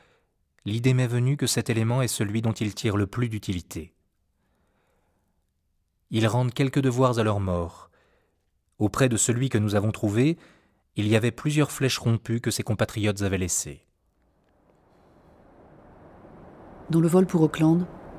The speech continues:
Speaker 2: je marche dans les couloirs de l'avion pour éviter l'ankylose. Les volets des hublots sont fermés. Presque tous les voyageurs prennent un plaisir solitaire.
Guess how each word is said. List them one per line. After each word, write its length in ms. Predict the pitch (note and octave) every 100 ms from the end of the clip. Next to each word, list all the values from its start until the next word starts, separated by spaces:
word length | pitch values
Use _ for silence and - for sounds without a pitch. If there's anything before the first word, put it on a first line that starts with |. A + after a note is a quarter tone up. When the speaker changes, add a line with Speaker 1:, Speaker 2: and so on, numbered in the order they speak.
| - -
Speaker 2:
je 120 | D#3+
marche 260 | D#3+ D#3+ -
dans 80 |
les 80 | D#3
couloirs 320 | D3+ D#3 D#3
de 80 | D#3
l'avion 340 | D3+ C#3+ D3+ D3+
pour 180 | C#3+
éviter 280 | D3 C#3+ -
l'ankylose. 560 | D3+ C#3+ D3 C#3 C3+ - - - - - - - - - -
Les 80 | D3
volets 200 | D#3+ D#3+
des 80 | E3
hublots 260 | D3+ E3+
sont 140 | F3+ D#3+
fermés. 420 | D#3+ D3 C#3 D#3+ - - - - - - - - -
Presque 320 | F#3 - -
tous 120 | -
les 100 | D#3
voyageurs 540 | D#3 D#3 C#3+ D3+ D#3+
prennent 260 | - - D3
un 60 | C#3+
plaisir 320 | - C#3+ D3+
solitaire. 540 | D#3 D3 - D3 D3